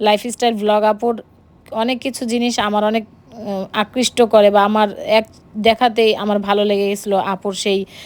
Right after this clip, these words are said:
ব্লগের মধ্যে কিছু কিছু জিনিস। তার মধ্যে আপুর ব্লগে এই একটি চপিং বোর্ড ছিল আমাকে যেটা অনেক ভালো লেগেছিল। তো ভেবেছিলাম আপুর পেজ থেকে আমি এটাকেও নিব,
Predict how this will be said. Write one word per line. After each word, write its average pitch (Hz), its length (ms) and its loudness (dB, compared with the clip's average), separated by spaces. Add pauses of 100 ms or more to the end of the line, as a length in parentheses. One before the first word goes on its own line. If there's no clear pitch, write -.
(140)
ব্লগের 214 340 4
মধ্যে 208 280 0
কিছু 202 260 -6
কিছু 196 200 -6
জিনিস। 185 520 -6 (580)
তার 247 220 2
মধ্যে 262 360 -2
আপুর 247 580 -2
ব্লগে 220 460 0
এই 240 480 -2
একটি 214 320 -6
চপিং 220 420 -6
বোর্ড 214 200 -4
ছিল 214 340 -6
আমাকে 202 600 -6
যেটা 196 460 -4
অনেক 226 260 -6
ভালো 196 260 0
লেগেছিল। 196 600 -4 (460)
তো 247 100 -4
ভেবেছিলাম 247 560 2
আপুর 220 300 -2
পেজ 214 260 0
থেকে 220 220 -2
আমি 196 400 -4 (100)
এটাকেও 196 720 2
নিব, 208 500 0